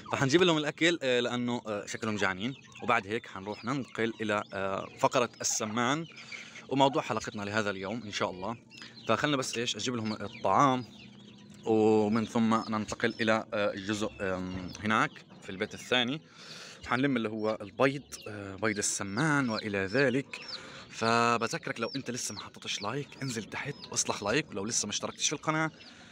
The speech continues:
أتمنى إنه أنت تشترك في القناة وتفعل تنبيه الجرس الفائقة بحيث زي اللي يصلك كل جديد. وخلنا نروح نجيب طعام، آم، للكتاكيت، وهيا بنا. بسم الله ما شاء الله، ولا حول ولا قوة إلا بالله.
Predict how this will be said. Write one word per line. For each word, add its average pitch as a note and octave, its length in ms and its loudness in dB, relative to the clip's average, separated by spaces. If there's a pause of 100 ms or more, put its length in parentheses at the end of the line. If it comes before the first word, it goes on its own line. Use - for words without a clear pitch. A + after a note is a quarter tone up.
(120)
أتمنى D3+ 260 2
إنه C#3+ 100 2
أنت C#3+ 260 2 (100)
تشترك - 320 -2
في - 60 -2
القناة A#2 300 0
وتفعل G#2+ 320 -4
تنبيه G#2+ 320 -4
الجرس A2 380 0
الفائقة - 440 -2
بحيث G#2 240 -4
زي G#2 160 4
اللي A2+ 140 6
يصلك A#2+ 240 0
كل A#2+ 160 -4
جديد. A#2+ 300 4 (560)
وخلنا D3 340 2
نروح C#3+ 440 -2
نجيب A2 320 -4
طعام، A2+ 420 2
آم، G2+ 460 0
للكتاكيت، - 720 -2 (540)
وهيا A#2 460 4
بنا. A2+ 320 -4 (720)
بسم G#2 240 -2
الله F#2+ 180 0
ما F#2+ 100 -4
شاء F2+ 220 -4
الله، F#2+ 160 -4
ولا F#2+ 200 -2
حول G2 220 -6
ولا G2 160 -4
قوة G2 280 -4
إلا G2 260 -6
بالله. F#2+ 260 -8